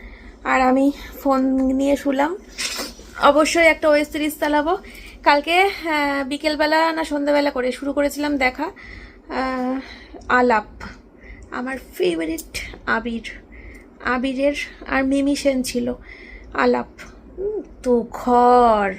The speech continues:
সেই লেগেছে, হেব্বি লেগেছে। তো আজকে দেখি কি দেখা যায়।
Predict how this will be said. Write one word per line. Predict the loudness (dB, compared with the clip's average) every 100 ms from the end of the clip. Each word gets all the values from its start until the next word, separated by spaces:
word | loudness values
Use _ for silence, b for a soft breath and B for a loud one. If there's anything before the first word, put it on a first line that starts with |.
| -10
সেই | -8 0 2 2 -2
লেগেছে, | -4 -4 -8 -12 -16 B B B 2
হেব্বি | 2 2 -2
লেগেছে। | -2 -6 -8 -16 -18 B B B B -6
তো | -2
আজকে | 0 0 -2 -2
দেখি | -2 -2
কি | -4 -2
দেখা | -2 -4 -4
যায়। | -4